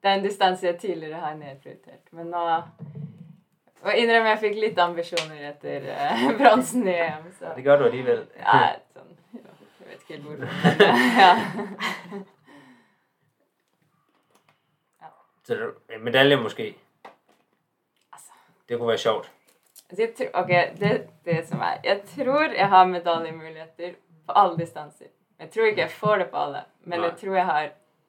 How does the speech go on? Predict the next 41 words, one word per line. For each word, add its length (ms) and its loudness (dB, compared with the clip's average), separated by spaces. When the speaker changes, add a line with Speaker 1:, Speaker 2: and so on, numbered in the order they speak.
Speaker 1:
altså, 280 -16
mulighetene. 680 -8
Speaker 2:
Ja. 120 -14
Speaker 1:
Så 80 -10
hvis 160 -12
jeg 80 -14
får 160 -10
en 200 2
medalje 340 -6
i 40 -20
løpet 240 -16
av 100 -20
V 40 -18
M, 140 -20
så 60 -20
er 60 -18
jeg 300 -20
fornøyd. 340 -20
Speaker 2:
Så 80 0
er 60 2
du 140 0
godt 100 -2
tilfreds. 520 -6
Speaker 1:
<laughs> 80 -20
Ja. 40 -20
Speaker 2:
Det 60 -2
er 40 0
et 60 -6
godt 180 2
mål 220 -2
at 60 -4
have. 180 -8
Men 140 -8
hvem 180 4
er 40 0
så 180 2
favoritterne 520 2
på 100 -12
sprintdistancen 640 -10
hos 160 -12
damerne? 340 -6